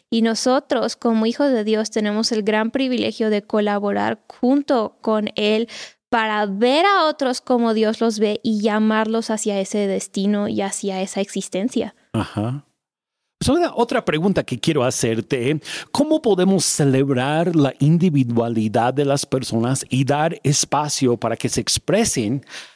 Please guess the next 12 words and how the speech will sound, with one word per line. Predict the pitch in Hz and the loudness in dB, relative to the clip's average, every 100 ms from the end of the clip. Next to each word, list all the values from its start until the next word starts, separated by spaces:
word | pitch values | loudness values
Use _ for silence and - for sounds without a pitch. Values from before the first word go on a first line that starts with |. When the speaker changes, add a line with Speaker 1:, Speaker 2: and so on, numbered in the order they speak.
| - | -10
Speaker 2:
aun | - 147 185 220 | -4 0 2 4
cuando | 214 208 196 185 | 4 0 2 0
esa | 170 - | 2 0
expresión | 143 - - 139 120 147 151 180 | -2 -4 0 0 2 2 2 0
es | - 143 | 0 0
distinta | 123 135 - - 185 240 - 107 127 - _ | 2 2 2 2 6 6 4 -2 -2 -6 _
a | - | -2
la | 117 110 | 0 2
nuestra? | 113 113 - - - - - _ _ | 4 2 0 -8 -12 -14 -20 _ _
Speaker 1:
Mm, | 208 214 202 196 196 _ _ _ _ _ _ _ | -2 0 -2 -4 -6 _ _ _ _ _ _ _
dales | 214 220 294 - | 0 0 -2 -4
permiso. | - 202 196 214 - | -6 -4 -4 -6 -8